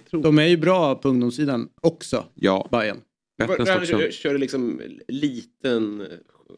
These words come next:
Speaker 3: sjumanna. Han berättade att det är liksom så många steg. Liksom, att det kan vara
Speaker 1: Just det.
Speaker 3: liten nimanna och stor nimanna.
Speaker 1: Ja, men det här var väl inomhus, va? Någon form av futsal, va?
Speaker 3: Ah, ja.
Speaker 1: Måste det ha varit.
Speaker 3: Såklart.
Speaker 1: Och då är det märkligt att Fabbe Yr börjar prata om det med tanke på att han då ville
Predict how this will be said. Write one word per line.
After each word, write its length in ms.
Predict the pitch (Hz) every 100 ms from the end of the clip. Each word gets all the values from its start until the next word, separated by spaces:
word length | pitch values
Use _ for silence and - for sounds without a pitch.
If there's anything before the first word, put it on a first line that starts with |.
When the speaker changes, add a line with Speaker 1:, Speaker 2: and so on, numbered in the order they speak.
| _
Speaker 3:
sjumanna. 640 | 127 101 95 110 87 64 -
Han 100 | 127
berättade 380 | 127 147 147 139
att 60 | 120
det 60 |
är 20 |
liksom 280 | 120 123 123
så 120 | -
många 220 | 127 120 107
steg. 520 | - 156 113 87 -
Liksom, 240 | - 98
att 60 | 95
det 60 | -
kan 120 | 104
vara 100 | 92
Speaker 1:
Just 200 | 131 131
det. 80 | 104
Speaker 3:
liten 420 | 147 120 - 156
nimanna 420 | 135 101 92 90 90
och 100 | -
stor 240 | 117 113
nimanna. 240 | - _ _
Speaker 1:
Ja, 300 | 104 110 120 147
men 100 | 113
det 60 | 131
här 80 | 143
var 120 | 139
väl 120 | 131
inomhus, 440 | 120 104 120 113
va? 80 | 95
Någon 160 | 95 95
form 200 | 107 95
av 60 |
futsal, 400 | 95 107 - 95
va? 140 | 67 80
Speaker 3:
Ah, 260 | 92 95 73
ja. 60 | -
Speaker 1:
Måste 280 | 92 -
det 60 | 92
ha 80 | 85
varit. 260 | 69 -
Speaker 3:
Såklart. 260 | - - - _ _
Speaker 1:
Och 120 | -
då 120 | 101 127
är 60 |
det 40 | 147
märkligt 260 | 139 110 107
att 100 | -
Fabbe 420 | 104 92 101 92
Yr 380 | 113 104 95 -
börjar 260 | 107 110 104
prata 280 | 110 101 104
om 120 | 101
det 240 | 131 113
med 100 | 104
tanke 220 | 113 92
på 60 | 101
att 60 | 101
han 160 | 95
då 240 | 95 98 -
ville 480 | 98 101 98 95